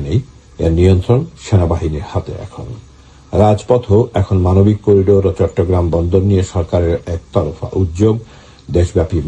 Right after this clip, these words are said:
মব সন্ত্রাস দমনের সম্পূর্ণ ব্যর্থতা এবং জাতীয় নির্বাচন আয়োজন নিয়ে সরকারের টালবাহানার বিরুদ্ধে। ডক্টর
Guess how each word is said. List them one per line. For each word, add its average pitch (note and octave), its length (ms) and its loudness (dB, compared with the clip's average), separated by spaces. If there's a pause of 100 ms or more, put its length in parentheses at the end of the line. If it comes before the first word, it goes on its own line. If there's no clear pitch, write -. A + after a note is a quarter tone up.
মব E2+ 140 0 (140)
সন্ত্রাস F#2 400 0 (140)
দমনের E2 360 -2
সম্পূর্ণ F#2 380 0 (100)
ব্যর্থতা G#2 440 0 (420)
এবং A2+ 180 2 (160)
জাতীয় G#2 300 2 (100)
নির্বাচন G2+ 420 2 (100)
আয়োজন F2+ 320 2
নিয়ে F#2 140 2 (100)
সরকারের D2+ 380 -4 (120)
টালবাহানার D#2+ 640 -4 (280)
বিরুদ্ধে। D2+ 460 -2 (1040)
ডক্টর A#2 300 2